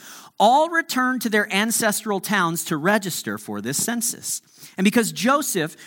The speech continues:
was the descendant of King David, he had to go to Bethlehem in Judea, David's ancient home. He traveled there from the village of Nazareth in Galilee.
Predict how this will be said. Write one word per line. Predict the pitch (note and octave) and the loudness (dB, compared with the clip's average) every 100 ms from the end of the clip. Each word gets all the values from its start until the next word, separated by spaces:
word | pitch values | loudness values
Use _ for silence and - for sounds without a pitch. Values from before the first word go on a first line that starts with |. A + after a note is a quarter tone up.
| - | 2
was | F#3 | 4
the | F3 | 4
descendant | F#3+ G3 A3+ A3+ A#3 | 2 2 2 2 2
of | G3 | 0
King | - G3 E3 | 0 -2 0
David, | G#3 B3 D#3+ B2 - - | 0 0 0 -2 -4 -2
he | G#3+ A#3+ | 4 6
had | A#3 G3+ | 6 4
to | G3+ | 2
go | G3+ | 2
to | F3+ | 2
Bethlehem | D3 A3 D#4+ F3+ C3+ A#2+ C#3 | 4 2 2 -2 0 0 0
in | F3+ | 0
Judea, | E3 A3+ C4 C#4+ D#3+ - D3 | 0 0 2 2 2 -2 -2
David's | C#3+ G3+ B2+ A2+ C3+ | 2 2 2 -4 -4
ancient | B2+ - F#3+ | -4 -4 -4
home. | F3+ D#4 C3+ - - - - - | -4 -4 -6 -10 -20 -18 -10 2
He | B3 | 2
traveled | - C#4 D4+ D4 F#3+ | 6 6 6 4 0
there | F#3 F#3+ | 2 2
from | A3 F#3 | 2 0
the | |
village | D3 F3 G#3 D#3+ | 2 4 4 2
of | D3+ | 0
Nazareth | D#3+ F3 G3+ D3+ A2+ A#2 - | 2 2 2 0 -2 -4 -4
in | D#3+ | -4
Galilee. | C#3+ D3+ E3+ E3 B2+ G2 | 0 2 2 2 -2 -4